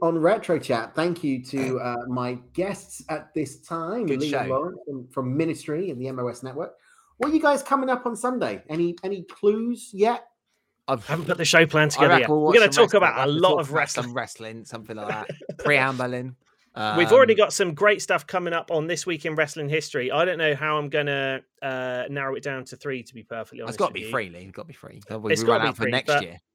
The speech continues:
Speaker 2: Yeah, exactly. I mean, some of them, uh, th-, there's one that is, uh, we did last year, definitely, but I wanna talk about it again. But yeah, there's so many good ones. Uh, so yeah, some really good, uh,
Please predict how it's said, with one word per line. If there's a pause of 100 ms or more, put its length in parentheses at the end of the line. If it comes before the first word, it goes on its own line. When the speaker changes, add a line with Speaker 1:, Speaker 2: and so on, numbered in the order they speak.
(420)
Speaker 2:
Yeah,
exactly.
I
mean,
some
of
them,
uh,
th-,
there's
one
that
is, (200)
uh, (220)
we
did
last
year,
definitely,
but
I
wanna
talk
about
it
again.
But
yeah,
there's
so
many
good
ones. (340)
Uh,
so
yeah,
some
really
good,
uh,